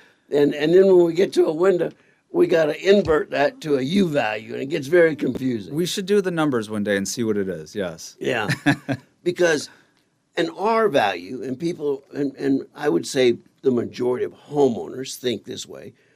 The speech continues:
Speaker 1: you know, "Should I have a R nineteen, an R eleven in my outside wall? Should I have an R thirty or thirty-eight in my attic?"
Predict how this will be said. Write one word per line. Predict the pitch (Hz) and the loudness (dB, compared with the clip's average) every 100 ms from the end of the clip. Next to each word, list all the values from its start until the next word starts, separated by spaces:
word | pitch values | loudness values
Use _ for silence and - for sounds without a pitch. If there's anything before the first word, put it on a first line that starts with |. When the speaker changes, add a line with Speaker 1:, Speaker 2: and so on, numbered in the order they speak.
| _ _ - | _ _ -10
Speaker 1:
you | 104 | -8
know, | 104 | -6
"Should | - 120 | -6 -2
I | 117 | -2
have | 107 | -4
a | |
R | - 107 110 113 - _ _ _ _ | -8 -6 -2 -2 -4 _ _ _ _
nineteen, | 101 110 113 113 - 117 110 120 101 | -6 -4 -2 -2 -4 -4 2 2 2
an | 87 | -2
R | 104 120 | -6 -6
eleven | 104 113 113 123 120 | -4 -4 -2 0 0
in | 107 | -2
my | 101 | -4
outside | 107 120 - 117 113 | -4 -4 -4 -4 -2
wall? | 98 107 123 | -2 -2 -4
Should | 113 - | -6 -8
I | |
have | 95 | -8
an | 95 | -8
R | 104 110 117 | -6 -6 -6
thirty | - 107 113 123 107 | -4 -2 0 2 0
or | 95 | -4
thirty-eight | - 110 104 104 107 123 - _ _ _ - | -6 -4 0 2 2 2 -4 _ _ _ -6
in | 110 | -2
my | 107 95 | 0 0
attic?" | 95 123 110 - | 2 2 2 -2